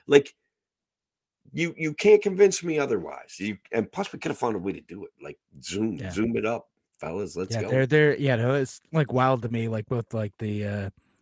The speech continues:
Speaker 2: New York State Legislature and Congress is like, "Well, how do we meet if we, you can't be in person?" Like, guys, we, everyone else is doing it. It's just
Speaker 1: Like
Speaker 2: you <laughs> who hasn't figured it out.
Speaker 1: Yeah, Massey was, Thomas Massey was great. He forced a, a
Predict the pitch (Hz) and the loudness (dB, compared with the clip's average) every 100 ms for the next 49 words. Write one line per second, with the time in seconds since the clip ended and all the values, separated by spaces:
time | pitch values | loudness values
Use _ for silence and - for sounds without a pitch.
0 | _ 120 127 123 - 127 117 117 107 113 | _ -4 0 0 0 -4 -4 -4 -6 -8
1 | 113 110 113 107 107 98 107 107 95 92 | -8 -4 -4 -4 -6 -6 -6 -8 -10 -10
2 | 85 98 117 135 156 160 156 175 190 113 | -8 -4 0 2 4 2 2 2 0 -4
3 | 123 135 135 123 143 - 160 135 160 160 | -6 -4 -2 -2 -4 -2 -2 0 0 2
4 | 165 170 143 113 - - 135 147 104 139 | 2 2 0 -6 -10 -12 -6 -6 -4 -6
5 | - - - 131 170 208 143 160 190 143 | -8 -20 -2 4 6 6 6 4 2 -2
6 | 110 139 117 113 - 151 117 156 190 139 | -2 -2 -2 -4 0 0 0 4 4 4
7 | 135 190 123 117 - - - 196 196 175 | 4 4 4 -2 -6 -2 6 8 8 6
8 | 190 - 190 151 165 147 165 135 127 131 | 2 0 0 2 -2 0 0 0 -2 -4
9 | - - - - - - 95 101 107 101 | -8 -6 -4 -4 -6 -8 2 4 4 2
10 | 85 76 - _ - 107 98 - 78 76 | 0 -2 -8 _ 4 4 4 -2 -2 -4
11 | - 67 65 - 60 71 90 95 95 - | -4 -8 -8 -6 -4 -2 0 2 2 2
12 | 71 69 85 | -2 0 -2